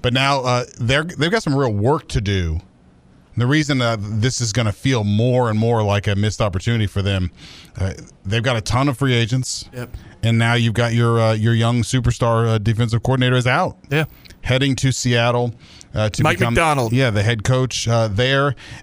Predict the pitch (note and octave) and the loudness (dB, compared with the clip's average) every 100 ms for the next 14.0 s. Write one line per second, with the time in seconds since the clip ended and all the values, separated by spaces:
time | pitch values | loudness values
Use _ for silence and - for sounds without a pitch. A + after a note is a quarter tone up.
0 | - B2 C#3 A#2+ F#2+ B2 C3 C#3 C3+ B2 | -4 -2 -2 0 0 0 0 0 0 0
1 | G#2 A2 B2+ B2 C#3+ C3 G2 A#2 A2+ A2+ | 0 0 0 -2 0 0 0 0 0 0
2 | A2+ A#2+ A#2 A#2 B2 A#2 A2+ B2 A2+ A2+ | 2 2 0 0 0 0 0 -2 0 -2
3 | - - A#2 B2 A2+ B2 C#3 D3+ D#3 F3+ | 0 0 0 0 0 0 0 0 0 0
4 | A3 - - - C#3+ D#3+ E3 E3+ D#3+ C#3+ | -2 -6 -10 -2 2 2 2 2 0 0
5 | A#2 A2 - - - D#3 C3+ - - - | -2 -6 -12 -12 -2 0 0 -2 -12 -20
6 | - _ - C#3+ - C#3+ C3 A#2+ - - | -20 _ -10 -6 -2 0 0 0 -4 -16
7 | _ _ - _ _ - - B2 - - | _ _ -20 _ _ -8 -2 0 0 0
8 | C#3+ C#3 - D3+ E3 - - - - - | 0 0 0 -2 -2 -6 -8 -10 -14 -18
9 | - B2 B2+ A#2 B2 B2+ B2 A2 A#2 G#2+ | -4 0 0 2 2 2 0 0 0 0
10 | A#2 B2 A#2+ - B2+ A2 A#2 A#2 A2 A#2 | 0 0 -2 -2 -2 0 0 2 0 0
11 | A2 G#2 - B2+ C3+ C#3+ - - - - | 0 -2 0 0 0 -4 -10 -14 -18 -8
12 | - G3+ - - - - - - - F3 | -4 -4 -4 -20 -20 -20 -20 -8 -4 0
13 | G#3+ F3 - D#3+ D#3 D3 C3 B2 B2 A2+ | 2 0 0 2 2 2 0 0 -2 -4